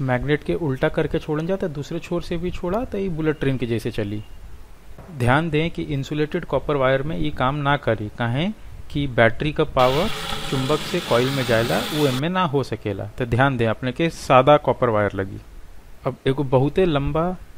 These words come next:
copper wire का coil बना लें, आप लोग देख सकेंगे, और ओकरे अंदर बैटरी magnetic से डाल दें। आप देख सकेंगे कि ट्रेन के जैसे चल के दूसरे छोर से निकलेला। यही तरह हम लोग दू गो ट्रेन बना सकेनी जा, एगो डालने के बाद दूसरा डाल लें। आप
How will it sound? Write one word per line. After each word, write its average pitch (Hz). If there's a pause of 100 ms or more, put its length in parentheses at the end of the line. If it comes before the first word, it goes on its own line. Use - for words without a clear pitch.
(440)
copper 147
wire 143
का 147
coil 143
बना 135
लें, 156
आप -
लोग 131
देख 143
सकेंगे, 160
और 170
ओकरे 151
अंदर 151 (580)
बैटरी 165
magnetic 143
से 185
डाल 117
दें। 113
आप 113 (100)
देख 156
सकेंगे 123
कि 131 (100)
ट्रेन 156
के 165
जैसे 156
चल 151
के 185
दूसरे 156
छोर 135
से 127
निकलेला। 107 (420)
यही 131
तरह 160
हम 143
लोग 160
दू 185
गो 170
ट्रेन 139
बना 113
सकेनी 104
जा, 98 (360)
एगो 131
डालने 139
के 165
बाद 208
दूसरा 151
डाल 101
लें। 101
आप 107